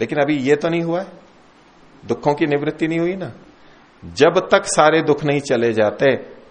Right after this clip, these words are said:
तब तक ये अनुभूति नहीं आएगी कि जो करना था वो कर लिया।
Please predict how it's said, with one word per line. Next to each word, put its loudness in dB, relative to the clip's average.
तब -2
तक 0
ये 2
अनुभूति 0
नहीं -2
आएगी -2
कि -6
जो 0
करना 0
था -2
वो -2
कर -8
लिया। -14